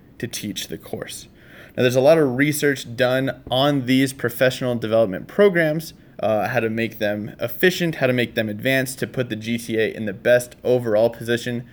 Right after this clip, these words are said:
to succeed. But there's not a lot of research on the G T A themselves when they come into the program.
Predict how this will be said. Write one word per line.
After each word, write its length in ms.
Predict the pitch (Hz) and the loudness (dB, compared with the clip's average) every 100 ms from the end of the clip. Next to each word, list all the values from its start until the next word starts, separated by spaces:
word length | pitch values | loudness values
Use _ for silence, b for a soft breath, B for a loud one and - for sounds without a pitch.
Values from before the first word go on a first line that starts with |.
| B B - | B B -6
to 120 | - | -6
succeed. 680 | - 95 - - 175 196 - B B B B B - | -4 -6 -6 -4 -4 -4 -10 B B B B B -6
But 140 | 131 | -2
there's 220 | 135 123 127 | 0 0 0
not 460 | 123 135 160 190 | -2 2 2 4
a 80 | 185 | 4
lot 220 | 165 156 | 4 4
of 160 | 147 123 | 4 2
research 600 | 160 180 143 120 123 - b b b - | 0 2 0 0 -2 -12 b b b -4
on 140 | 123 | -2
the 80 | 120 | 0
G 300 | 117 117 143 | -2 -4 -4
T 240 | 143 139 | -2 2
A 100 | 135 | 4
themselves 920 | 123 110 110 - 226 196 123 123 - - b b - | 2 0 -6 0 4 6 6 2 -6 -12 b b -12
when 440 | - 113 151 165 156 | -6 2 4 4 2
they 320 | 139 131 147 - - | 0 -2 -8 -16 -6
come 200 | 131 117 | -2 0
into 220 | 113 - | -2 -4
the 80 | 90 | -8
program. 500 | - 127 117 - | 2 4 4 -2